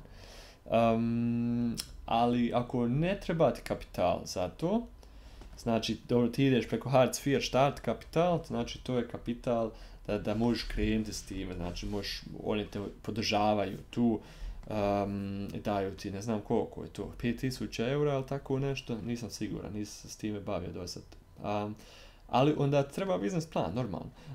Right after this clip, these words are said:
Za sve, za svi, sve ljude kojima treba biznis plan, ja ću vam reći, jednog dana,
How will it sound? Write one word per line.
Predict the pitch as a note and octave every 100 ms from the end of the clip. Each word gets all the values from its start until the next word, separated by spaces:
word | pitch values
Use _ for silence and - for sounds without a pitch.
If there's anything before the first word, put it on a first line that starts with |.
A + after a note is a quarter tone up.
| -
Za | A#2+
sve, | - F#3 E3+
za | C#3
svi, | C3 - G3 C#3+
sve | - F3
ljude | F3+ F3 A#2
kojima | G#2+ A#2+ A2
treba | A2 D#3 B2+ F2
biznis | A#2+ B2+ F#2 -
plan, | - G#2 A#2 C#3+ D3+ C3+ - - - - - -
ja | A2+ A#2
ću | A2 G#2
vam | G2
reći, | A#2 C#3 - C3+ -
jednog | B2 C3 C3 A2+ G#2+
dana, | A#2+ A2+ G2+ E2